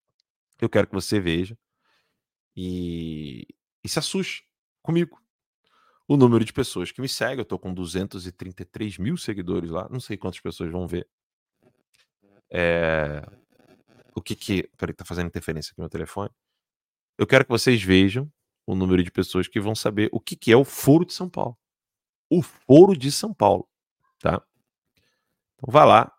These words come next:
e acompanhe lá no Instagram, Alan Conta trinta e seis. E me diga lá: "Ah, eu vi tua, eu tava assistindo a sua live no Rumble." Vocês vão ver o, o,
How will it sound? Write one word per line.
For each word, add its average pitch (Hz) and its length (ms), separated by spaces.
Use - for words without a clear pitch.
e 110 80
acompanhe 107 400
lá 92 240
no 92 260
Instagram, 87 500
Alan 104 260
Conta 98 340
trinta 101 260
e 95 60
seis. 80 360
E 95 80
me 110 140
diga 107 260
lá: 98 300
"Ah, - 20
eu 104 120
vi 107 120
tua, 110 260
eu 95 80
tava 101 220
assistindo 107 360
a - 20
sua 107 180
live 90 240
no 98 140
Rumble." 80 320
Vocês 123 120
vão 123 140
ver 98 240
o, - 160
o, - 120